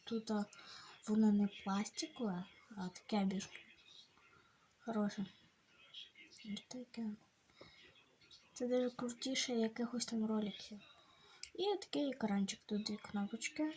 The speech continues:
і тут фонарик. І ця сім-карта сюди. Вона є, але її треба чуть-чуть настроїти. В неї треба погратись.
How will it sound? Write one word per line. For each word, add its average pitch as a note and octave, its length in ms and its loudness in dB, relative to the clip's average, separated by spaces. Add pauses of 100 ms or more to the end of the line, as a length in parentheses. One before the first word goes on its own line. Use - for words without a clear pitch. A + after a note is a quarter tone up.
(240)
і A3 100 -2
тут A3 220 -4
фонарик. G3+ 540 0 (1000)
І G#3+ 280 4
ця G3 220 2
сім-карта A#3 600 2
сюди. G#3 520 0 (1400)
Вона A#3+ 180 4
є, E4 300 4
але A#3+ 240 2
її B3 120 -2
треба A3+ 280 -4
чуть-чуть - 440 -6
настроїти. - 580 -2 (240)
В A3+ 40 4
неї A3 140 8
треба A3 260 4
погратись. G#3 540 2